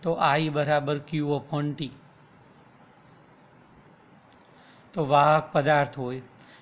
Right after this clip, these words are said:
એના આડછેદમાંથી એક કુલમ જેટલો વીજભારનો ચોખ્ખો જથ્થો પસાર થતો હોય.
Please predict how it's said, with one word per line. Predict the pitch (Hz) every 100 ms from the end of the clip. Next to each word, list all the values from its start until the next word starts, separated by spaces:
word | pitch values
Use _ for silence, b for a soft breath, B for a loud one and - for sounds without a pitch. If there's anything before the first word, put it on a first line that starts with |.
| B -
એના | 165 180
આડછેદમાંથી | 202 170 156 - 196 185 180 165 170 185 214 165
એક | 180 - -
કુલમ | 160 156 180 190
જેટલો | 156 165 175
વીજભારનો | 170 147 127 135 156 165 180
ચોખ્ખો | 170 156 - - 190
જથ્થો | 160 165 -
પસાર | 165 160 - 156 139
થતો | 156 -
હોય. | 147 135 165